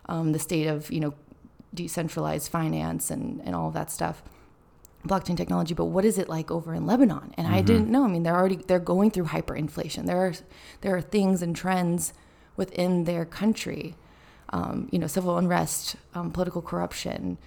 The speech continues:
Speaker 1: um, hyperinflation. So all of these
Speaker 2: Mm-hmm.
Speaker 1: things become catalysts for, "Things aren't working, obviously, we need something else."
Speaker 2: Mm-hmm.
Speaker 1: And so for her
Speaker 2: Sooner than later.
Speaker 1: Sooner than later, exactly. And so for her to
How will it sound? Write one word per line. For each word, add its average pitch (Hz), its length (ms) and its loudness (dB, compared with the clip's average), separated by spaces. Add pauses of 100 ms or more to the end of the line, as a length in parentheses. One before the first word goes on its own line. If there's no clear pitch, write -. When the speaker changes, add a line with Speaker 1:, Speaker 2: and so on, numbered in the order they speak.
(300)
Speaker 1:
um, 180 200 -4
hyperinflation. 180 760 0
So - 100 -2
all 196 180 2
of 208 80 6
these 202 160 4
Speaker 2:
Mm-hmm. - 80 4
Speaker 1:
things 196 200 6
become 170 300 -2
catalysts 175 440 0
for, 156 320 -2 (720)
"Things 214 200 10
aren't 196 180 2
working, 185 320 2
obviously, 170 460 0
we 165 80 0
need 165 200 4
something 165 320 -2
else." - 400 -2
Speaker 2:
Mm-hmm. 98 260 2 (180)
Speaker 1:
And 170 180 4
so 170 400 2
for 185 120 0
her 160 40 -6
Speaker 2:
Sooner 220 340 8
than 85 220 -2
later. 82 220 0
Speaker 1:
Sooner 233 320 8
than 165 160 2
later, 175 240 4
exactly. 165 500 -2
And 175 100 2
so 185 220 2 (320)
for 202 120 -4
her 233 280 4
to 190 200 4